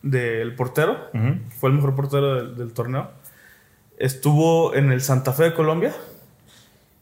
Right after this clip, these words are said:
Speaker 1: que llevaba más de treinta años sin ser campeón, y le tocó a Camilo ser campeón. Y a, a este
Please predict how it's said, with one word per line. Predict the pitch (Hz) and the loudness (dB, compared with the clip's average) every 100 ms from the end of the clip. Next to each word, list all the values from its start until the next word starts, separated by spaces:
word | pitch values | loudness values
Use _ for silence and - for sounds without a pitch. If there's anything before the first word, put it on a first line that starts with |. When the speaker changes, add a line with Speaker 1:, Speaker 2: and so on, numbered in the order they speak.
| _ | _
Speaker 1:
que | 131 131 | 0 2
llevaba | 135 139 151 156 - - | 4 4 4 2 -4 0
más | 139 151 | 2 4
de | 156 | 2
treinta | 143 147 147 143 | 0 0 2 2
años | 143 151 | 2 2
sin | 139 135 | 2 2
ser | 139 | 0
campeón, | 143 143 160 226 - - _ _ _ _ _ _ _ | 0 0 -2 -4 -10 -20 _ _ _ _ _ _ _
y | 139 | 2
le | 120 | 2
tocó | 120 120 135 139 | 0 0 4 4
a | 139 | 4
Camilo | 127 131 131 135 | 2 2 4 2
ser | 135 127 131 131 - - _ _ | 2 0 0 -4 -10 -20 _ _
campeón. | - 120 120 120 131 - - _ _ _ _ _ _ _ _ _ - | -4 -4 0 -2 -2 -8 -20 _ _ _ _ _ _ _ _ _ -2
Y | 127 | 2
a, | 123 123 123 117 104 - - - | 4 4 4 2 0 -6 -18 -2
a | 139 127 120 | 2 4 4
este | 135 135 151 151 147 147 135 127 113 - - | 2 -2 0 2 2 2 2 0 -4 -8 -14